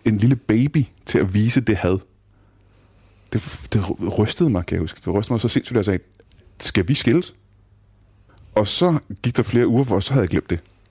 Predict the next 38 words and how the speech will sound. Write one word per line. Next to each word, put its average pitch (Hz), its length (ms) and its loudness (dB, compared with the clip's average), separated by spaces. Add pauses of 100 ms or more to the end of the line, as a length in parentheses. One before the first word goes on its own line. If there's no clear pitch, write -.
(220)
Men 90 120 0
det 117 200 0
havde 110 140 0
hun 107 200 -2 (360)
ikke 120 320 2 (280)
glemt. - 340 -4 (840)
Øhm, 92 420 2
og 95 100 0
så 123 80 2
ligger 127 240 2
vi 101 280 -2 (800)
igen 104 300 0
i - 20 2
sengen 131 240 -2
og 131 60 0
skændes - 300 -2
en 147 60 2
eller 139 80 2
anden 110 100 2
nat, 107 260 -4 (240)
hvor 113 80 0
hun 113 80 0
så 110 60 -4
siger 117 240 0
det, 151 140 -4
tror - 140 -8
jeg. 120 100 -8 (320)
At 110 80 -2
hun 110 140 0
vil 110 60 -2
sk-, - 220 -12
jeg 104 120 2
tror, - 180 0
det 170 80 -2
er - 0 -
sådan, 127 140 -2
det 113 200 -2
er, 104 80 4